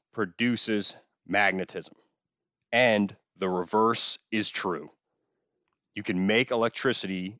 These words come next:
using a changing pattern of magnetism.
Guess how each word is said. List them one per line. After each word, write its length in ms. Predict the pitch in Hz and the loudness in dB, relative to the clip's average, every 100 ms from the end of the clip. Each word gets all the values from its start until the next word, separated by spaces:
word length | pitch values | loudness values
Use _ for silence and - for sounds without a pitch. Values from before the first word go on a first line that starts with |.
| _ | _
using 540 | - 101 123 113 123 117 | -10 -4 -2 2 2 2
a 100 | 110 | 0
changing 720 | 113 - 120 123 135 135 143 131 | -6 -6 0 2 2 2 0 0
pattern 680 | - 113 113 107 107 104 - _ _ _ _ _ _ | -2 -2 0 0 2 0 -2 _ _ _ _ _ _
of 200 | 95 95 | -2 -2
magnetism. 720 | 92 92 92 87 - 92 - | 0 0 0 -4 -8 -10 -10